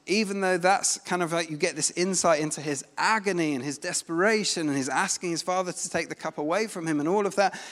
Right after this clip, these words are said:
even in that darkest of hours, he knew that his Father heard him. So what a difference it would make to us if I was able to say and mean every time I came to my Father in prayer,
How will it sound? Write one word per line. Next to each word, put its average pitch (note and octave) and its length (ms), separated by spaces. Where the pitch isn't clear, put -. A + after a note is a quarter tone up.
even G#3+ 340
in F#3 140
that E3+ 240
darkest F3+ 680
of D3+ 160
hours, D#3 580
he E3 200
knew E3+ 560
that D#3+ 140
his F#3 180
Father F3 500
heard G3+ 400
him. C3+ 180
So G3+ 160
what G3+ 280
a G3 40
difference G#3+ 540
it F#3+ 140
would E3+ 160
make G3 340
to D#3+ 220
us - 380
if G#3+ 180
I A3 200
was G#3 140
able G3+ 260
to E3 100
say G3 480
and D#3+ 200
mean F#3+ 380
every G#3 280
time G3 360
I F3+ 100
came F#3 320
to E3+ 120
my D#3+ 120
Father F3 460
in D#3 80
prayer, F3 320